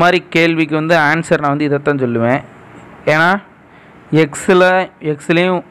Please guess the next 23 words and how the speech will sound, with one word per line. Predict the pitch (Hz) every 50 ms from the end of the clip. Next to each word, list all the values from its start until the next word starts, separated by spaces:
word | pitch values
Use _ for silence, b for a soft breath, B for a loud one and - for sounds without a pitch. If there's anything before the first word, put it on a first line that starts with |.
| - - - - 160
இங்கே | 147 147 143 135
ஃபஸ்ட்டு | 143 139 - 156 143 139
எக்ஸில் | 139 - 170 165 156 147
ஆரம்பிச்சிருக்கு, | 143 135 127 - - 120 110 110 123 135 151 - - - - - - - - B B B B B B B
அதனால | - 143 151 165 160 139 127
எக்ஸில் | - - 165 160 147 131 131
ரெண்டு | 123 117 123 117
இருக்கு, | 107 107 113 - - - - 143 147
இசட்ல | 143 165 170 170 170 160 151 143 143
முடிஞ்சிருக்கு, | 147 147 151 147 151 147 139 156 165 147
அதனால | 143 151 147 139 143
இசட்ல | 147 139 131 131 131 123
ஒன்று | 113 98 110
இருக்கு, | 107 - 120 120
நடுவுல | 127 143 151 165 170 175 165 151
இருக்கிறதுக்கு | 131 147 147 139 135 127 135 147 160
தான் | 143 117 117
ஆன்சர். | 113 113 - 104 - 120 131 135
ஏன்னா | 127 123 123 131 143 - - B B B B B B B B 156
நீங்க | 156 156 147 143 160 180
ஏன்னு | 202 208 202 185 156
கேட்பீங்க, | 156 135 131 135 131 127 120 110 - - - - - 147 147 156
ஏனுக்கு | 165 170 170 165 147 147